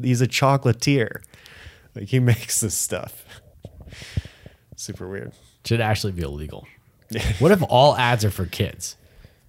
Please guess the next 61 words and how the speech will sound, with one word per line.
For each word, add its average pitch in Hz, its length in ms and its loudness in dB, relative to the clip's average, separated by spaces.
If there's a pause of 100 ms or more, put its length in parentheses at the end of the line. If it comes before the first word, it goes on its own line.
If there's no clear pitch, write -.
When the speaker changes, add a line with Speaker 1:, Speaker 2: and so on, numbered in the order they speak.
(380)
Speaker 2:
Like, 107 160 0
think 165 140 6
about 170 220 6
Speaker 1:
It - 20 2
Speaker 2:
all 120 200 6
Speaker 1:
might 104 60 2
be. 110 60 2
Speaker 2:
ads. 90 300 -2
Like, 101 160 2
maybe 131 280 4
they 151 160 4
just, 143 160 2
like, 117 220 2
brainwash 123 540 4
you 135 60 4
when 117 80 4
you're 95 100 2
young, 98 440 2
and 98 160 -2
then, 92 140 0
like, 87 160 -2
when 90 100 -2
you 87 60 0
get 85 140 -4
older, 87 280 -4
you're 98 140 -12
like, - 240 -16 (400)
"Oh, 185 100 4
I 131 100 6
really 123 220 6
do 131 160 4
like 92 200 0
Coke - 280 -6 (220)
'cause 90 160 0
it's - 80 -6
just, 101 100 0
like, 95 140 0
classic 92 540 -2
Speaker 1:
Yeah. - 60 -4
Speaker 2:
Coke." - 320 -4
Speaker 1:
Like, 110 140 2
these 127 200 4
kids 117 180 2
are 107 60 4
probably 101 260 2
all 98 80 0
gonna 98 140 -2
be 95 40 -4
like, 98 180 -8
"Yeah, 98 120 0
Jack 95 240 -2
in 92 80 -6
the 82 60 -8
Box - 400 -10 (100)
is 113 180 -8
really - 200 -8
good." - 140 -8
Speaker 2:
Yeah, 95 280 2 (420)
it 131 80 -8
is 110 100 -4
good. - 160 -12